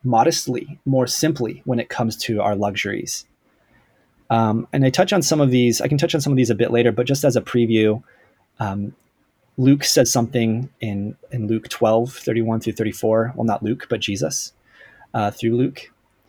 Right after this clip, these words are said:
And, um, he's, you know, he talks about selling your possessions, giving to the poor,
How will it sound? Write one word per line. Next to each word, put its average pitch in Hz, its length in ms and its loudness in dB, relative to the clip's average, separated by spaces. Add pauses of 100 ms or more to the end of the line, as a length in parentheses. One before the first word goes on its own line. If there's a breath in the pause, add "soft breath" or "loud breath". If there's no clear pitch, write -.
(720)
And, 120 580 4 (1400 loud breath)
um, 113 580 -2 (240)
he's, - 300 -6
you 160 80 0
know, 120 80 4
he 110 40 0
talks 120 280 0
about 110 360 4 (100)
selling 123 420 2
your 113 100 2
possessions, 107 640 -2
giving 113 280 0
to 113 100 -6
the 110 100 -2
poor, 104 520 -2